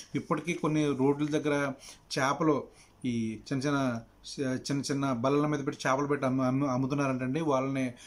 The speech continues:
పోలీసులు అరెస్ట్ చేస్తున్నారు, దాంతోపాటు చర్యలు తీసుకుంటున్నారు. ఓమన్లో మిత్రులు కూడా చాలా జాగ్రత్తగా ఉండండి. గవర్నమెంట్ బస్సులు ఆప్ చేసింది, ట్యాక్సీలు ఆప్ చేసింది చెప్పి గవర్నమెంట్ కోపడ-, గవర్నమెంట్ మీద కోపడడం కాదండి, గవర్నమెంట్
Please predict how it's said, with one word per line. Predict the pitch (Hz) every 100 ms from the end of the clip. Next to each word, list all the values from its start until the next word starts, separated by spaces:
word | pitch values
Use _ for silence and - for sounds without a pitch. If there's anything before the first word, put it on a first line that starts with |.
| - -
పోలీసులు | 135 143 143
అరెస్ట్ | 127 143 -
చేస్తున్నారు, | 139 - 135 131
దాంతోపాటు | 123 127 135 135
చర్యలు | - 131 135
తీసుకుంటున్నారు. | 131 123 135 131 143 185 - - - 131
ఓమన్లో | 127 143 147
మిత్రులు | 131 143 131
కూడా | 135 135
చాలా | 131 131
జాగ్రత్తగా | 123 123 131 139
ఉండండి. | 135 135 156 180 - - - 131
గవర్నమెంట్ | 127 135 147 143
బస్సులు | 151 131 131 127 139
ఆప్ | 139 147
చేసింది, | 139 143 139 139
ట్యాక్సీలు | 135 127 127 143
ఆప్ | 135 139
చేసింది | 135 135 135
చెప్పి | 131 147 120
గవర్నమెంట్ | 123 131 131 -
కోపడ-, | 123 139 131 123 - - - 131
గవర్నమెంట్ | 127 151 143
మీద | 139
కోపడడం | - 127 123 135 139
కాదండి, | 131 131 139 185 190 - - 123
గవర్నమెంట్ | 127 143 151 147